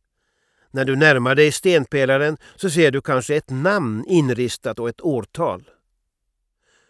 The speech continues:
Kung Oscar den andre fridlyste Stegeborg nittonhundraett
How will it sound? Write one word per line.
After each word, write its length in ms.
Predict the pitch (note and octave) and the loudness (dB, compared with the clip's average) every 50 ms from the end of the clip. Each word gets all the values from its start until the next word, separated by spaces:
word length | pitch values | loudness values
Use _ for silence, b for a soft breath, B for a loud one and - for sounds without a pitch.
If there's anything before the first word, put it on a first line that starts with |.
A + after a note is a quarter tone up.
| _ _ _ _ - | _ _ _ _ 2
Kung 300 | - F#3+ G3+ G#3+ G#3+ F#3 | 6 8 8 8 6 2
Oscar 440 | - E3+ E3+ D#3 - - - D#3 D3 | -2 0 0 0 -2 -4 -4 -4 -2
den 140 | C#3+ D3 E3 - | -2 -4 -4 -4
andre 520 | - G3 E3+ D3 B2 A2+ A2 A#2+ C3 C3 - b b b | -2 0 0 0 0 -2 -2 -2 -2 -4 -4 b b b
fridlyste 840 | b - - F#3+ G#3 E3+ A#2+ F#2+ G2+ A2+ D3 E3+ E3+ - - - D#3+ | b -8 -4 -2 0 0 0 -2 -4 -4 -2 -2 -2 -4 -6 -8 -8
Stegeborg 680 | - - - D3+ D3 C#3+ D3+ C3+ B2 B2+ A#2+ A#2 A2+ G#2 b b b b | -6 -4 -2 -2 -2 -2 -2 -2 0 0 0 0 -2 -6 b b b b
nittonhundraett 1300 | C3+ D#3+ D3+ - - A#2+ A#2 C3 C3 A#2+ G#2+ G2+ G#2+ A#2 A#2+ - - F3 D#3+ C#3 - _ _ - | 0 0 0 0 0 -4 -4 -2 -2 -2 -4 -4 -6 -8 -8 -4 -2 0 0 0 -2 _ _ -20